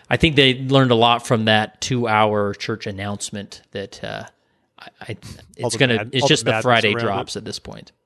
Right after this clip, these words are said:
Speaker 2: There are a lot of Friday drops. And that could be the case, but, you know, we do have it on the record saying other announcements.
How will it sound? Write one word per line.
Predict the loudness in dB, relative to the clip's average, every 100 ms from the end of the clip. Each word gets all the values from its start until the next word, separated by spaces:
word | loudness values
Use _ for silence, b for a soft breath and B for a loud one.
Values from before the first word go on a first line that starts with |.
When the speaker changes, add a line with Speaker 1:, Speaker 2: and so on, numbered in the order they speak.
| _
Speaker 2:
There | 0 6
are | 6
a | 6
lot | 2
of |
Friday | -2 -8
drops. | -8 -12 -12 -4
And | 0
that |
could | 4 4
be |
the | 4
case, | 4 4 4 2
but, | -2 0
you | 0
know, | -2 0
we | 0
do | 4
have | 4 2
it | 0
on | -2
the | 0
record | -2 -2 -6
saying | -2 0 -2 -4 -6
other | -4 -2 -2
announcements. | -4 -4 -6 -6 -10 -12 -12 -10 -8